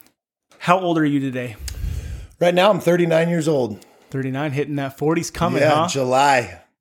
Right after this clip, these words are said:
Speaker 1: Okay,
Speaker 2: July.
Speaker 1: so it's
Speaker 2: So
Speaker 1: around
Speaker 2: right
Speaker 1: the
Speaker 2: around
Speaker 1: corner.
Speaker 2: the corner.
Speaker 1: Okay.
Speaker 2: Totally.
Speaker 1: When's your birthday?
Speaker 2: July ninth.
Speaker 1: Okay. I'm <clears throat> July fourth, so we're close.
Speaker 2: Oh, sweet.
Speaker 1: Um, how many years you been married?
Speaker 2: Uh, two and a half. I'll be married three years in March.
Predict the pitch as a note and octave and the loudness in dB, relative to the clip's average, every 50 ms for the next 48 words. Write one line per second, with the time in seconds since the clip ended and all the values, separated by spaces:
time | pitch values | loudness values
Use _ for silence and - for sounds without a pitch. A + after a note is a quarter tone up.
0 | _ - B2 C3+ C3 B2+ C3 D#3 D#3+ D3+ - C#3 C#3 C3 - D3 C#3+ C#3 D3 D3+ | _ -12 -10 -8 -4 -2 0 2 2 2 2 0 -4 -2 0 0 2 4 4 4
1 | D3+ F3+ F3+ F3 F3+ F3+ E3+ E3+ F3 E3+ E3 D#3+ D#3 D3 C3+ A#2+ A2 - - - | 6 6 6 4 4 4 4 4 4 4 4 2 2 2 2 0 -2 -6 -10 -8
2 | D#3 D3 - - D3 D3 E3 D#3 D#3 D3+ C#3 C3 A#2 G#2+ D#3+ E3 E3 D#3+ D#3 D#3+ | -8 -6 -4 -2 0 2 4 4 4 4 2 0 -2 -2 0 0 2 2 2 0
3 | C#3+ D3 D#3+ D#3 D#3 C#3 C3+ B2+ B2+ - - C#3 C#3 C#3 C3 B2+ B2 A2 F#2+ - | -2 -2 -4 -4 -4 -4 -6 -6 -6 -2 0 4 4 4 4 2 0 -4 -4 -8
4 | - - _ _ _ - A#2+ - - B2 C3 C3+ - - - - - - - C3 | -12 -18 _ _ _ -14 -12 -8 -6 -6 -6 -6 -6 -8 -8 -8 -8 -6 -2 0
5 | C3 A#2 - C3+ C3 B2+ C3 B2+ - - C3 C3 C3+ C#3 - - C3+ B2+ C3 C#3 | 0 2 0 0 0 -2 -2 -4 -4 -4 -4 -4 -4 -4 -6 -8 -8 -8 -8 -10
6 | - - C3+ C#3 C3 D3+ - - - A#2+ B2+ C#3 G#2+ - - - - D#3+ D3+ C#3 | -8 -6 -4 -4 -4 -6 -8 -10 -10 -8 -8 -8 -6 -6 -8 -6 -4 -2 -2 -2
7 | A2+ - - - - - - D#3 D3+ C#3+ D3 D3 D#3+ E3 E3 D#3+ D#3 D#3 D#3 C#3 | -2 -6 -8 -14 -12 -4 0 2 2 2 2 2 0 0 0 2 2 2 2 0
8 | D3 C#3+ D3 C#3 C#3 C#3+ D3 C#3+ C#3 C3 A2+ - - - _ - B2 C#3 D3+ D#3 | -2 -4 -4 -4 -4 -4 -4 -6 -6 -8 -10 -14 -20 -20 _ -4 0 2 4 6
9 | D#3+ D#3+ D#3+ D#3+ D#3+ D#3+ D#3+ D#3+ D#3+ D#3+ D#3+ D#3+ D#3 D#3+ - A3 A3+ G#3 G#3 E3 | 6 6 6 6 6 6 6 6 6 6 4 4 2 0 0 2 4 4 4 4
10 | F#3+ G#3+ A#3 G#3+ C#3 A2 - C3+ C3+ C3 C#3+ C#3+ C#3+ D3 D3+ D#3 E3 D#3+ D3 B2 | 4 2 2 2 0 -2 -4 -6 -6 -4 -4 -4 -2 -2 0 0 2 0 0 -2
11 | - C#3+ D#3+ D#3+ D#3+ D#3+ D#3+ D3+ B2+ C#3+ C3+ C3 B2+ C3+ C3 A2 - - - - | -2 0 2 4 4 4 2 2 0 0 0 0 0 0 0 -2 -4 -8 -10 -10